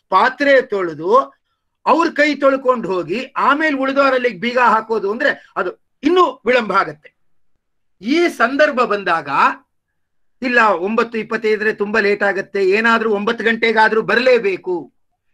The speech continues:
ಇಲ್ಲದೆ ಇದ್ರೆ ಶಿಸ್ತಂದ್ರೆ ಶಿಸ್ತು. ಆದ್ರಿಂದ ಇದರಲ್ಲಿ ನಾವು ಏನ್ ಮಾಡ್ಕೊಳಕ್ಕಾಗಲ್ಲ, ಸಡಿಲಿಕೆ ತರಕ್ಕಾಗಲ್ಲ ಅಂತ ಪ್ರಸಂಗ ಬಂದಾಗ ಶಾಸ್ತ್ರದಲ್ಲಿ ಒಂದ್ ಮಾತು ಹೇಳ್ತಾರೆ,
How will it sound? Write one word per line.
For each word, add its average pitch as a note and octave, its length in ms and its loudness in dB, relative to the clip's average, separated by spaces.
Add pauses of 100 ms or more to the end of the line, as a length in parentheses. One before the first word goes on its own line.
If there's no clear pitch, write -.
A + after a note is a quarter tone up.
(120)
ಇಲ್ಲದೆ C4 220 -2
ಇದ್ರೆ C4 220 -4
ಶಿಸ್ತಂದ್ರೆ B3 580 -4
ಶಿಸ್ತು. G#3 600 -4 (200)
ಆದ್ರಿಂದ C4 400 -2
ಇದರಲ್ಲಿ C#4+ 560 0
ನಾವು B3 480 0 (180)
ಏನ್ B3+ 160 4
ಮಾಡ್ಕೊಳಕ್ಕಾಗಲ್ಲ, A#3 720 0
ಸಡಿಲಿಕೆ A#3+ 500 -2
ತರಕ್ಕಾಗಲ್ಲ G#3 760 0 (840)
ಅಂತ A3 160 -4
ಪ್ರಸಂಗ A#3+ 440 -2
ಬಂದಾಗ F#3 420 -2 (2750)
ಶಾಸ್ತ್ರದಲ್ಲಿ G3+ 540 -4
ಒಂದ್ F3 200 -6
ಮಾತು A#3 220 -2
ಹೇಳ್ತಾರೆ, E3+ 760 -6